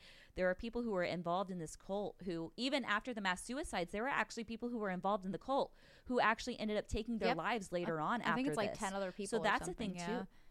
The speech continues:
Speaker 1: Yeah. So that's the thing, too, is you had this giant, you know, mass killing of thirty-nine people in this mass suicide, but then you had numerous members afterwards that joined them.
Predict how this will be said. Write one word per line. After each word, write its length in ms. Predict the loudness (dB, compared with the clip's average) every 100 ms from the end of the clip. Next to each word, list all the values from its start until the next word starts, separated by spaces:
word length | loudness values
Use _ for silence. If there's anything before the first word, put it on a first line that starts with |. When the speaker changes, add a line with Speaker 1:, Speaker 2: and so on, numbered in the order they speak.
| -6
Speaker 1:
Yeah. 520 | 4 6 8 6 2
So 180 | 0 0
that's 240 | 0 -4
the 60 | -6
thing, 200 | -6 -6
too, 200 | -6 -6
is 160 | -6 -6
you 80 |
had 220 | -4 -4 -2
this 140 | -6
giant, 460 | -4 -4 -4 -6 -10 -18 -20 -20 -8
you 120 | -4
know, 360 | 0 0 0 -4 -12 -12
mass 400 | -4 -2 -2 -6
killing 340 | -6 -4 -4
of 100 | -4
thirty-nine 500 | -4 -4 -4 -6 -6
people 560 | -6 -6 -2 -2 -2 -6 -16 -20 -8
in 100 | -6
this 180 | -4 -2
mass 240 | -2 -2
suicide, 540 | -6 -8 -6 -2 -2 -2
but 120 | -4
then 140 | -4
you 120 | -4
had 280 | -2 -2 -2 -2
numerous 720 | -2 0 0 0 -2 -4 -6 -6
members 500 | -4 -2 -2 -4 -4
afterwards 540 | -6 -6 -6 -4 -4 -2
that 240 | -2 -2
joined 400 | -2 -2 0 -2
them. 320 | -2 -4 -10